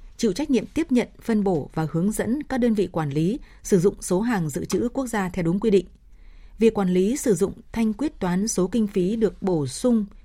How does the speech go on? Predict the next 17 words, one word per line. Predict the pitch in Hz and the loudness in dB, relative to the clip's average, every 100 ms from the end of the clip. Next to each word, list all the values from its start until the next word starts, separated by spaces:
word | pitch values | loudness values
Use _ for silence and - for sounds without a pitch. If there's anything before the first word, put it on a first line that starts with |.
| - | -2
bảo | 170 | 0
đảm | 165 143 | 0 -2
đúng | 160 214 | -2 0
quy | 240 | 0
định | 208 196 | 0 -2
của | 170 | -4
pháp | - 254 233 | -4 -4 -2
luật | 190 - | -2 0
có | 160 | -2
liên | 190 208 | 0 0
quan, | 196 190 175 - - - | 0 -4 -4 -8 -20 -8
đúng | 180 180 233 | 2 4 4
mục | 240 | 2
đích, | 202 320 - - - | 0 -2 -6 -20 -2
đúng | 190 208 | 2 4
đối | 185 | 2
tượng, | 208 254 | 2 0